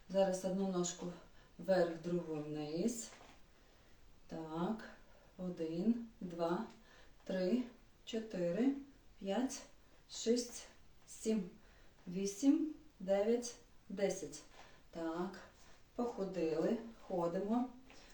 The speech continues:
пішли. Трошки розімнемось, розігріємось. Зро-, зробимо таку невеличку зарядку,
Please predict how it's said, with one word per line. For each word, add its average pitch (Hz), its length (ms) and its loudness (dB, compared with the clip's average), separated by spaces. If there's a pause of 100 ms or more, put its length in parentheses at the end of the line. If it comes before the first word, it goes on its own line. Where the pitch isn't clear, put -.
(600)
пішли. 180 720 2 (3000)
Трошки 175 400 -2
розімнемось, 175 880 0
розігріємось. 175 1000 2 (720)
Зро-, 185 300 -2
зробимо 180 380 2
таку 180 320 2
невеличку 185 640 2 (760)
зарядку, 254 720 6